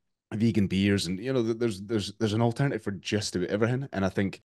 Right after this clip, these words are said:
getting yourself a small support network of people that will be in your corner and cheer you on. And if there's anybody that you think, you know, "Oh, well," you can tell the people who are gonna be on board and who are not. You know, I, I could have made that list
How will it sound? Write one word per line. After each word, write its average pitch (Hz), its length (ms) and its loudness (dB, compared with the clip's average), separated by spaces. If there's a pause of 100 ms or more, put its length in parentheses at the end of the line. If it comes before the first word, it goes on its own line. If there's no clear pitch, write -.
(240)
getting 117 200 2
yourself 104 340 0
a 95 40 -4
small 104 720 2
support 98 380 -4
network 85 320 -4
of 87 100 -8
people 90 240 -2
that 85 100 2
will 85 200 0 (280)
be 92 140 4
in 92 80 4
your 95 120 2
corner 87 340 2
and 90 120 2
cheer 92 220 2
you 90 140 2
on. 82 280 -2 (380)
And 95 80 2
if 92 80 2
there's 95 160 2
anybody 95 440 2
that 87 140 -2
you 85 80 -6
think, 85 360 -6
you - 80 -6
know, 78 180 -2
"Oh, 80 300 4
well," 78 300 0
you 113 160 2
can 113 160 2
tell 82 260 2
the 78 80 0
people 82 300 -4
who 85 100 0
are 80 40 2
gonna 78 180 -2
be 82 80 2
on 78 100 0
board 78 220 2
and 78 100 -4
who 78 80 2
are 78 60 0
not. 76 200 -2 (140)
You 85 120 0
know, - 60 -2
I, 92 140 0 (140)
I 98 100 2
could 98 140 0
have 85 180 0
made 95 200 4
that 78 180 0
list 82 340 -4